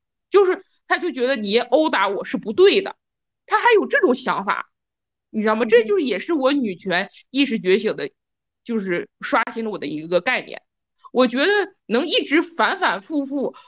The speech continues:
Speaker 1: 说别人对我造成的一种伤害，我觉得这也是一种能量。哪怕我奶奶可能，呃，没有能力改变，但是她能一直说我受到过什么的屈辱，你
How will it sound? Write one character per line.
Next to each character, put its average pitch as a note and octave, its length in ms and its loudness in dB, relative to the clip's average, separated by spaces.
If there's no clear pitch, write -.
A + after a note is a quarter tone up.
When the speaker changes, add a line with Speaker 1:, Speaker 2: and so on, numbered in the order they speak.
Speaker 1:
说 D4 520 2
别 G#3+ 280 0
人 G#3+ 200 0
对 B3 120 0
我 F3+ 180 0
造 A#3+ 280 0
成 E3+ 160 -6
的 F#3+ 80 -4
一 G#3+ 100 -6
种 F3+ 140 -8
伤 F#3 280 -4
害， G#3+ 240 -4
我 A3+ 180 4
觉 A#3 160 0
得 E4 120 2
这 G4+ 180 4
也 B3+ 160 2
是 A3+ 140 -4
一 A#3+ 60 2
种 G3+ 140 -2
能 C#3 200 -14
量。 - 240 -8
哪 A#3 200 0
怕 F#4 180 -2
我 A#3 240 -2
奶 C4+ 180 -2
奶 G3 220 -4
可 A#3 180 0
能， G3+ 380 -4
呃， - 60 -8
没 G#3+ 220 0
有 F4 140 0
能 A3 240 -2
力 D4 320 2
改 - 200 -6
变， G3 300 -2
但 G#4+ 200 0
是 G4 160 2
她 F#4+ 120 -4
能 F4 200 -2
一 D#4 40 -4
直 C#4+ 160 0
说 C#4 520 2
我 G3 320 2
受 D#4 280 0
到 A#3+ 160 4
过 G3+ 160 2
什 D3+ 240 -6
么 F3+ 100 -4
的 G#3+ 100 -2
屈 G3+ 280 -10
辱， F3+ 260 -8
你 G3 400 -8